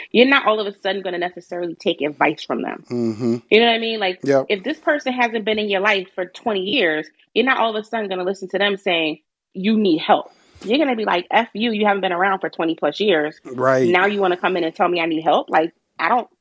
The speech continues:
Speaker 1: I don't trust you. I don't know you."
Speaker 2: And I can,
Speaker 1: You
Speaker 2: I
Speaker 1: know
Speaker 2: feel
Speaker 1: what I
Speaker 2: like,
Speaker 1: mean? Even more
Speaker 2: yeah.
Speaker 1: so for someone who's not rational.
Speaker 2: Right. And I feel like I can align a lot of the stuff that, you know, the ways that his life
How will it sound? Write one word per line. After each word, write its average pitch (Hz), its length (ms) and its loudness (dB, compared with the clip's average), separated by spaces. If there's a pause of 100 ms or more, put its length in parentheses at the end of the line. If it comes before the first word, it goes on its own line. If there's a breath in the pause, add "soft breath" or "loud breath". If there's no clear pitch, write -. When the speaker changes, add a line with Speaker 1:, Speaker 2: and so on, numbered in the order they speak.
(100)
Speaker 1:
I 170 80 -2
don't 262 180 -6
trust - 360 -6
you. 202 280 -6
I 196 80 0
don't 214 160 -2
know 160 120 -4
you." 165 440 -6
Speaker 2:
And 160 180 4
I 196 80 8
can, 190 160 -8
Speaker 1:
You 185 40 -2
Speaker 2:
I - 40 0
Speaker 1:
know 294 80 0
Speaker 2:
feel 277 100 6
Speaker 1:
what - 60 4
I 220 40 6
Speaker 2:
like, 202 80 0
Speaker 1:
mean? 311 80 -2
Even 277 180 2
more 240 180 2
Speaker 2:
yeah. 302 60 0
Speaker 1:
so 220 180 0
for 202 140 -6
someone 208 280 -6
who's 202 160 -8
not 185 180 0
rational. - 520 -4 (100)
Speaker 2:
Right. 139 340 4
And 151 100 2
I 175 40 4
feel 285 180 0
like 208 200 6
I 165 100 -2
can 151 120 0
align 120 500 0
a 107 60 -4
lot 127 240 4
of 131 80 4
the 120 80 -4
stuff - 440 -4
that, 113 200 -2 (420 soft breath)
you 135 60 -2
know, 131 100 4
the 123 100 -2
ways 143 380 6
that 123 120 -10
his 120 220 -4
life 120 380 -2